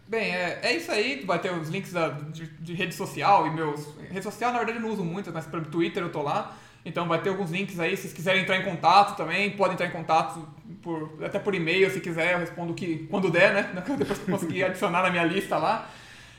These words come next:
É, bem, e é isso. Aí, aí tem, se, se, quem é da comunidade de software, se quiser participar das comunidades de software em São Paulo que eu organizo,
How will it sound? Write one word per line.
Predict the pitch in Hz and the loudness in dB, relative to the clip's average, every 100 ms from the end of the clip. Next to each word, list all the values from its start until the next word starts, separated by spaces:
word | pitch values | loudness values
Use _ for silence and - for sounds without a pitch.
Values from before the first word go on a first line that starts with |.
| - - | -20 2
É, | 196 196 196 190 190 185 185 - - - | 8 10 10 10 6 4 2 -2 -8 2
bem, | 240 226 | 4 6
e | 254 | 4
é | 269 | 2
isso. | 269 | 0
Aí, | 190 180 - 185 | -4 -6 -10 -4
aí | 175 175 | -2 -2
tem, | 202 208 208 - - | -2 -2 -2 -8 -4
se, | 202 190 196 | -2 0 -2
se, | 202 196 | -2 -6
quem | 208 214 | -2 2
é | 202 | 2
da | 196 | 0
comunidade | 202 190 180 170 | -2 -2 -2 -4
de | 151 | -4
software, | 202 190 185 | -2 -2 -6
se | 147 | -10
quiser | 143 175 | -8 -6
participar | 175 175 139 143 | -6 -6 -6 -8
das | 143 | -8
comunidades | 196 175 160 165 | -10 -6 -2 -2
de | 156 | -2
software | 147 165 170 | -8 -8 -8
em | 165 | -8
São | 170 | -10
Paulo | 156 160 160 | -2 -2 -2
que | 170 | -6
eu | |
organizo, | 165 160 170 196 202 | -6 -6 -2 -4 -4